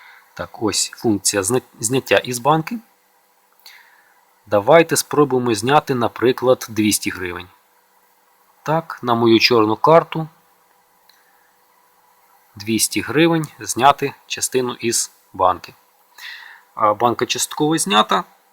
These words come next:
е, пише приложуха. І дивимось знову ж таки на, е, банку. І тут, мабуть, буде також обрізання якесь. Тож, е, зараз, зараз все побачите.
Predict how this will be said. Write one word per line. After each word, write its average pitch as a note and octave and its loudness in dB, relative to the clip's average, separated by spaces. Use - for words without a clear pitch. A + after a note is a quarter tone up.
е, C3+ 0
пише D3 2
приложуха. C#3 -6
І F#3 -8
дивимось C#3+ -2
знову A#2+ -4
ж - -10
таки - -6
на, G2 2
е, - -10
банку. C#3+ 4
І F#3 -4
тут, F#3+ -4
мабуть, C#3+ 0
буде B2+ 0
також - -2
обрізання C3+ 0
якесь. - -4
Тож, - -10
е, F#2+ -10
зараз, D#3 6
зараз D3+ 6
все C3+ 4
побачите. F#2 -2